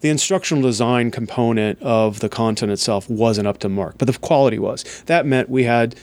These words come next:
to have that quality barrier there. Now, if you think about the iron triangle, I look at the iron triangle of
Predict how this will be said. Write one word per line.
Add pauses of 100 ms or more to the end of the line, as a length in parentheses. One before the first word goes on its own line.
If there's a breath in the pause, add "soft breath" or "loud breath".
(140 loud breath)
to
have
that
quality
barrier
there. (380 loud breath)
Now,
if
you
think
about
the
iron
triangle,
I
look
at
the
iron
triangle
of